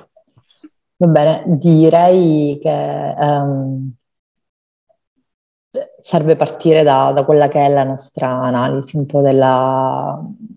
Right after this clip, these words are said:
delle questioni nazionali, eh, in questo momento, che secondo noi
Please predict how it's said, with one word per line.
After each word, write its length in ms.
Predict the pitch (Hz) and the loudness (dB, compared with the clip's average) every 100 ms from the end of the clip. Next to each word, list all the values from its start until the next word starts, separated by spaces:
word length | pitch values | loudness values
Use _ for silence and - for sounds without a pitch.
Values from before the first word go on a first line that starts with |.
| - - | -14 -4
delle 260 | 147 139 135 | 0 2 0
questioni 320 | 143 - 151 | -4 -4 -2
nazionali, 720 | 135 - - 156 135 139 135 135 - _ _ - | -4 -6 -4 -2 0 0 -2 -4 -12 _ _ -4
eh, 280 | 143 139 | -2 -2
in 120 | 143 139 | -4 -6
questo 260 | 139 - | -6 -2
momento, 540 | 160 170 196 165 - 139 | 2 4 4 2 0 2
che 260 | 139 127 147 | 2 2 -4
secondo 380 | - 147 151 156 | -6 -4 -2 0
noi 380 | 156 151 123 | 0 0 -2